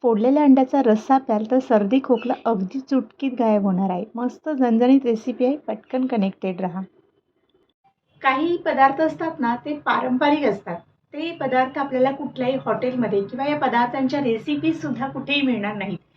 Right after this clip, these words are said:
कारण ह्या रेसिपीज ज्या आहेत, त्या आपल्या आजी आईकडून आता आपल्यापर्यंत पोहोचलेल्या आहेत. तसंच आजची रेसिपी सुद्धा खूप मस्त आहे, कारण आज फोडलेल्या अंड्याचा रस्सा बनवलेला आहे. असंही आता हवामान बदलत असल्यामुळे सर्दी खोकला सुद्धा होतो, त्यामुळे ह्याचा रस्सा जर प्याल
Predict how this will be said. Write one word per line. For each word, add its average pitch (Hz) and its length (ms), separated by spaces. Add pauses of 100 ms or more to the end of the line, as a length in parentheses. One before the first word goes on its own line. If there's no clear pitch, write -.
(320)
कारण 311 280
ह्या 370 180
रेसिपीज 320 480
ज्या 311 100
आहेत, 247 180
त्या 262 100
आपल्या 269 300
आजी 269 460
आईकडून 294 560
आता 240 200
आपल्यापर्यंत 262 500
पोहोचलेल्या 208 580
आहेत. 170 100 (600)
तसंच 285 240 (120)
आजची 254 300
रेसिपी 320 380
सुद्धा 285 300 (120)
खूप 330 220
मस्त 269 340
आहे, 254 200
कारण 254 200
आज 262 120 (120)
फोडलेल्या 247 400
अंड्याचा 254 440
रस्सा 262 240
बनवलेला 233 460
आहे. 214 180 (400)
असंही 311 280
आता 311 200
हवामान 277 500
बदलत 262 360
असल्यामुळे 269 400
सर्दी 269 420
खोकला 285 280
सुद्धा 269 260
होतो, 254 220 (420)
त्यामुळे 285 220
ह्याचा 294 300
रस्सा 294 380
जर 302 180
प्याल 240 260